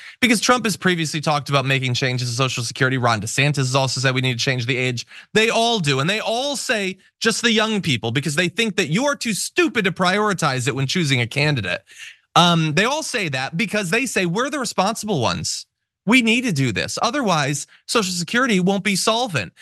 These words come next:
They're being irresponsible by saying that we don't have to raise the age. And they're pretending that that is the only thing that you can do. You either keep the age the same or you raise it. As if you couldn't, for instance, raise the cap on,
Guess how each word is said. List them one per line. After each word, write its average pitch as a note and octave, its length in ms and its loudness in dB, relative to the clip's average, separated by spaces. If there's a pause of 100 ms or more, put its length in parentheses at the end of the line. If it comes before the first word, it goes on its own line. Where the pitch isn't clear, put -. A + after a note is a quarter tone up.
(160)
They're A#3+ 160 2
being A3 400 2
irresponsible F#3+ 880 -2
by C#3 300 2
saying D#3+ 380 2
that C#3 100 -2
we C#3+ 100 0
don't D3 200 0
have C#3 100 -2
to C3+ 80 -4
raise C3 240 0
the B2+ 80 2
age. A2 200 -4 (380)
And F#3 100 6
they're G#3+ 120 4
pretending G3 880 0 (180)
that F#3+ 140 0
that B3+ 160 2
is G3+ 100 -4
the B3 300 0
only B3+ 340 2
thing A#3 200 -4
that A3 80 -2
you G#3 120 0
can F#3+ 160 2
do. D3+ 260 -2 (460)
You F#3+ 120 4
either E3+ 200 2
keep G#3+ 240 2
the C#4+ 80 2
age D4 160 -2
the D4 80 -4
same C4+ 380 -4 (280)
or A3+ 140 4
you A#3+ 120 2
raise A#3+ 320 0
it. - 140 -10 (500)
As G3 200 4
if A#3+ 120 2
you G#3+ 120 2
couldn't, G3 340 0
for A#3 180 0
instance, F3 580 -2 (280)
raise F#3 320 2
the F#3 80 0
cap D3+ 400 2 (320)
on, C#3+ 480 2